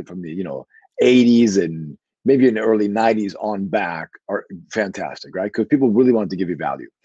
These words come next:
But you'll get more growth and understanding from a biography than you will from these books because you, you become the character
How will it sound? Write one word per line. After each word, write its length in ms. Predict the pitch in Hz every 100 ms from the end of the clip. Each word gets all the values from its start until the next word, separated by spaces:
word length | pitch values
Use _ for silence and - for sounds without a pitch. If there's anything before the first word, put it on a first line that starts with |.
| _ _ _ -
But 140 | 127
you'll 100 | 135
get 220 | 170 175
more 360 | 131 127 143 170
growth 640 | 120 117 113 120 87 85 90
and 120 | 101
understanding 500 | 98 - 113 110 107
from 140 | 101
a 60 | 98
biography 720 | 90 87 98 143 156 - 104
than 160 | 95 95
you 80 | 101
will 160 | 110
from 240 | - 101 98
these 200 | 90 92
books 280 | 156 143 -
because 640 | 110 - - - 165 139 - _ _ _ _
you, 320 | 110 123 135 -
you 140 | 117
become 540 | 127 110 - 175 185 160
the 160 | 139 -
character 720 | - 123 131 139 - 95 73